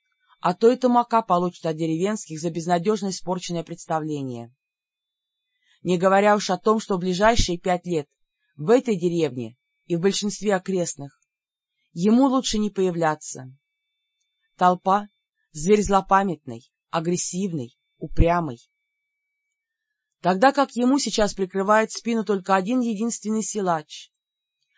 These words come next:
который никогда не умел сражаться с невооруженными крестьянами, хлипкий подросток, основная сила которого крылась в остром, но пока бесполезном язычке.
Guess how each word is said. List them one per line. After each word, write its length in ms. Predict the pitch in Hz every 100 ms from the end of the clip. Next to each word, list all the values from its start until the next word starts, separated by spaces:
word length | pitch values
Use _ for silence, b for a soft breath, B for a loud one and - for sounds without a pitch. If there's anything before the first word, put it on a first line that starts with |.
| _
который 400 | - 185 220 208
никогда 440 | 214 202 202 190 226
не 140 | 214
умел 200 | 190 185
сражаться 540 | 180 175 170 196 196 180
с 80 |
невооруженными 720 | 175 170 175 165 185 196 180 170
крестьянами, 840 | 165 156 - 180 196 175 120 117 _ _ _ _ _ _ _ _ _
хлипкий 440 | _ 214 262 - 220
подросток, 760 | 214 196 180 190 - 175 - - _ _ _ _ _ -
основная 520 | 170 - 190 202 202
сила 320 | 185 226 220
которого 440 | 185 180 196 185 180
крылась 400 | 196 202 190 160
в 100 | 190
остром, 500 | 220 - 135 120 120 _ _ _ _ _
но 160 | 175 196
пока 300 | 214 247 247
бесполезном 600 | 226 - 196 214 202 196
язычке. 720 | 190 190 - - 151 139